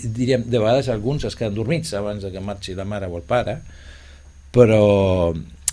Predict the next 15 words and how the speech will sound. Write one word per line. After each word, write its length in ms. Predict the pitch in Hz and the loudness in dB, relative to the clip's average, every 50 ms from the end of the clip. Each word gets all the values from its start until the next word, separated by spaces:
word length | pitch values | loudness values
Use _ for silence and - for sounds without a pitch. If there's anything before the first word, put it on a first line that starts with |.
| - - - - - | -8 -8 -14 -10 -4
diríem 460 | 117 104 113 113 113 123 135 143 139 | 0 2 4 6 6 6 6 6 4
que, 260 | - 135 120 - - | 4 2 2 2 0
que 220 | - - 110 - - | -4 -4 -4 -4 0
el 220 | 117 117 120 117 110 | 2 4 6 6 8
dormir-se 640 | 113 120 104 113 143 165 165 - - - 107 107 117 - - - - - - - - - - - - - - | 8 6 6 6 4 2 2 0 -2 -4 -4 -6 -6 -8 -10 -16 -20 -20 -20 -20 -20 -20 -20 -20 -20 -14 -8
és 180 | - 135 139 131 | -4 -4 -2 0
una, 240 | 131 135 131 123 120 107 | 0 2 2 2 0 0
és 240 | - 113 107 113 120 | -2 -4 -4 -2 -2
una, 220 | 120 123 123 120 117 - - - | -2 -2 -2 -4 -4 -8 -8 -6
és 160 | 120 110 113 | -4 -4 -2
una 120 | 127 127 117 | -2 -4 -4
qüestió 240 | 113 110 - - 139 | -4 -4 -4 -2 -2
que 60 | 127 117 | -2 -2
es 60 | 113 - | -4 -2
fa 200 | - 123 120 | 0 0 0